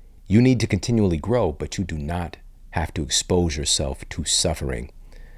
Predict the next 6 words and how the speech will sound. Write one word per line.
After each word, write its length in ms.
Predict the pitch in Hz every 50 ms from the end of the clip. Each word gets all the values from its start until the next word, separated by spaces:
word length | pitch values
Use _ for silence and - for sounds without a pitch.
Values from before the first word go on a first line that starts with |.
| - - - - - - - -
So 380 | - - 82 73 67 69 71 - - - - - - -
with 280 | - 80 92 95 - -
that 260 | 117 113 107 92 85
being 460 | 82 101 98 95 95 92 90 90 90 - - - - - - - - - -
the 340 | - 76 78 92 87 78 - -
context 720 | - - 117 113 110 - - 95 82 78 - - - -